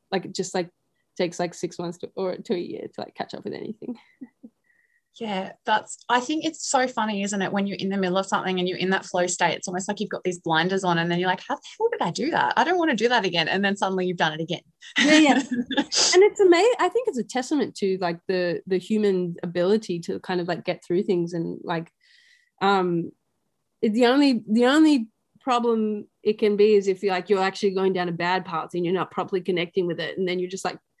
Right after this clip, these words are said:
Speaker 1: which I've definitely done, is, like, just you go self-destructive and you don't even realize it. And then you're like, "Where am I? I've just made, like, some <laughs> bad decisions." And so you've gotta, like, re-, you know,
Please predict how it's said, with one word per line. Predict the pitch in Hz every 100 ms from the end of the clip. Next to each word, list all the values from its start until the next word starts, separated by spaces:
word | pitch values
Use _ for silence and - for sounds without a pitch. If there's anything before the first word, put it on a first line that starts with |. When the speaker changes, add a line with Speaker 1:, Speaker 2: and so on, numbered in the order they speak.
| -
Speaker 1:
which | 214
I've | 202 196 196 175
definitely | 208 185 202 185
done, | 180 190 175 180
is, | 180
like, | 185 180 -
just | 202 185 - -
you | 208 180
go | 180
self-destructive | 175 185 180 175 185 175 180
and | 180
you |
don't | 190 196
even | 190
realize | 180 185 180 180
it. | 180
And | 190
then | 208
you're | 208
like, | 208 208
"Where | 277 403
am | 311 254 240
I? | 226 247 302 247 - 185 - 180 -
I've | 277
just | 294
made, | 277 254
like, | 247 233 220
some | - 233
<laughs> |
bad | 226 - -
decisions." | 262 226 233 208 - _ -
And | 214
so |
you've | 220 202
gotta, | 190 190
like, | 185 185 _ _ _ -
re-, | 196 196 180 214 208 _ - - - - _
you | 208
know, | 196 175 202